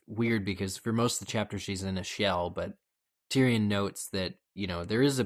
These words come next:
point of today where she really performs and seems to be in the zone, and then it's fleeting because as soon as they sit down to eat,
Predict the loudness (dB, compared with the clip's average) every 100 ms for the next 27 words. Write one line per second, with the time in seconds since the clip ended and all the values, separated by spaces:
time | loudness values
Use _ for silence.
0 | -2 -6 0 2 2 0 -2 -2 -6 -4
1 | 0 0 0 0 0 0 0 -2 -8 _
2 | _ -12 -4 -2 0 0 0 -2 -4 -4
3 | -2 -2 0 0 0 -2 -6 -12 -6 -2
4 | -2 0 -2 -4 -6 -2 -2 -2 -4 -4
5 | -2 -2 0 0 0 0 0 -4 -8 2
6 | 4 4 0 -4 -4 -4 -4 -6 -6 -4
7 | -4 -4 -6 -6 -4 -2 -2 -2 -4 -6